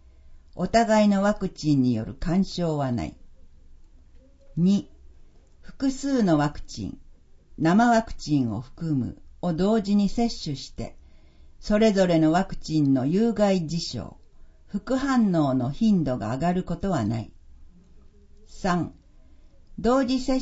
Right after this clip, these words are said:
種において、接種できるワクチン、生ワクチンを含むの本数に原則制限はない。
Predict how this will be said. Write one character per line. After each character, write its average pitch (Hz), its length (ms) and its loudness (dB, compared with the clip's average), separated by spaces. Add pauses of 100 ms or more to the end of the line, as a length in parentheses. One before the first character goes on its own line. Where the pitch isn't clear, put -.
(100)
種 175 140 -2
に 147 160 4
お 143 80 0
い 135 80 -4
て、 - 320 -16 (600)
接 - 300 0
種 190 240 -2
で 156 160 -2
き 180 160 -4
る 147 100 -4
ワ 143 120 -2
ク - 120 -10
チ - 260 -12
ン、 - 120 -18 (480)
生 185 280 4
ワ 220 120 4
ク 185 160 -6
チ 143 240 -2
ン 120 160 0
を 123 60 -6
含 170 360 -6
む 120 200 -4 (580)
の 175 160 -2
本 226 300 2
数 214 260 -2
に 135 220 0
原 208 240 2
則 202 240 -6
制 185 320 -2
限 101 260 -2
は 64 140 -8
な 98 180 -4
い。 - 100 -10